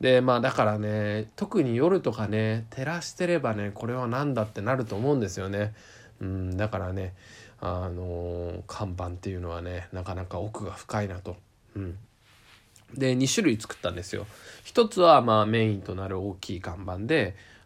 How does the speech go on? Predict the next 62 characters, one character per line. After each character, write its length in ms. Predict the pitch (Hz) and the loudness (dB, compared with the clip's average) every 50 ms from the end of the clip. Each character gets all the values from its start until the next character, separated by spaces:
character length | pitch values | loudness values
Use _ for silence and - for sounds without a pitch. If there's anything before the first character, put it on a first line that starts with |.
| - | -8
あ 280 | - 92 92 87 90 87 | -4 -4 -2 -2 -4 -6
の、 480 | 85 87 87 87 85 85 85 87 87 87 | -8 -8 -8 -8 -8 -8 -10 -10 -10 -10
ま 200 | 90 87 82 87 | -8 -8 -8 -10
あ、 40 | - | -10
な 140 | 87 92 92 | -12 -14 -12
ん 120 | 101 98 | -14 -12
だ 100 | - 92 | -12 -10
ろ 100 | 90 95 104 | -12 -12 -12
う 40 | 101 | -12
な、 160 | 95 87 90 | -12 -10 -10
一 200 | 95 101 - 113 | -10 -10 -8 -8
番 80 | 101 95 | -8 -6
目 160 | 101 107 107 | -4 -4 -4
に 140 | 107 98 92 | -4 -6 -8
つ 120 | 92 - | -10 -14
く 120 | - - 107 | -14 -14 -10
と 120 | - 120 | -10 -8
こ 120 | 113 - 180 | -2 0 2
ろ 100 | 170 131 | 2 2
に 180 | 101 92 90 | 0 -4 -6
作 220 | 90 - - - - | -10 -12 -14 -14 -14
っ 40 | |
て 160 | - - 95 92 | -14 -12 -12 -12
い 60 | 95 | -10
て、 180 | - - 107 | -6 -4 -4
も 200 | 107 143 175 202 | -2 0 0 0
う 20 | 208 | 0
一 200 | 202 - 214 190 | 0 -2 -2 -2
つ 120 | - 135 | 0 -2
が 100 | 107 90 | -2 -2
で 80 | 92 92 | -2 -4
す 120 | 90 - - | -8 -8 -6
ね、 260 | 104 104 92 - - - - - - - - - - - - | -6 -6 -6 -8 -10 -14 -20 -20 -20 -20 -20 -20 -20 -12 -8
あ 220 | - 101 104 104 | -4 -2 -2 -2
の、 600 | 101 101 98 98 101 101 98 101 104 104 101 95 95 | -2 -2 -4 -4 -4 -2 -2 -2 -2 -2 -2 -2 0
物 300 | 110 123 143 190 226 220 | 2 2 4 4 2 2
干 160 | - 269 277 | 2 -2 -2
し 180 | - - 269 | 0 0 2
竿 220 | 214 165 131 110 101 | 4 4 4 4 4
み 100 | 104 104 | 0 0
た 160 | - 104 92 | -2 -2 -4
い 40 | 95 | -4
の 100 | 92 87 | -6 -6
が 100 | 98 101 | -4 -4
ね、 140 | 120 120 113 | -4 -4 -4
古 320 | 110 - 127 143 165 151 | -2 2 8 10 10 10
い 80 | 117 101 | 10 8
ア 80 | 101 | 2
パ 180 | - 123 123 113 | 4 4 4 4
ー 40 | 107 | 4
ト 100 | 107 95 | 2 -4
な 80 | 92 | -4
も 140 | 92 98 98 | -4 -4 -4
ん 40 | 92 | -6
で 60 | 87 | -6
す 100 | 87 - | -8 -6
か 120 | - 85 | -6 -4
ら 120 | 90 92 95 | -2 0 0
あ 60 | 104 | -2
る 100 | 95 90 | -2 -4
の 140 | 87 85 85 | -6 -6 -4
で、 280 | 95 104 95 87 - | -4 -4 -4 -4 -6